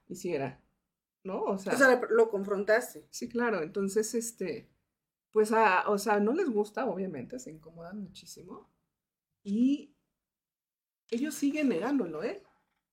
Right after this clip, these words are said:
Speaker 1: O sea, no creas que los confrontan y ya te van a decir las cosas, ¿no? Ellos lo siguen negando, lo siguen negando, lo siguen negando.
Speaker 2: Y siguen
Speaker 1: Y
Speaker 2: echando la culpa.
Speaker 1: y su narrativa sigue siendo la misma.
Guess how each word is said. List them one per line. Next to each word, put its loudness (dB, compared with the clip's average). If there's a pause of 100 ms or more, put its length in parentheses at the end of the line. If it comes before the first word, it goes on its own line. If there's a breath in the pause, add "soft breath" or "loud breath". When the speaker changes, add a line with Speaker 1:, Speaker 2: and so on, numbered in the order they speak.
Speaker 1:
O -10
sea, -4
no -2
creas -4
que -4
los -2
confrontan -4
y -4
ya -6
te -8
van -4
a -6
decir -10
las -14
cosas, -18
¿no? -14 (520)
Ellos -8
lo -2
siguen -6
negando, -10
lo -14
siguen -8
negando, -10
lo -16
siguen -10
negando. -16
Speaker 2:
Y -8
siguen -4
Speaker 1:
Y -2
Speaker 2:
echando 2
la -2
culpa. -6 (180)
Speaker 1:
y -4
su 0
narrativa -2
sigue -10
siendo -18
la -20
misma. -12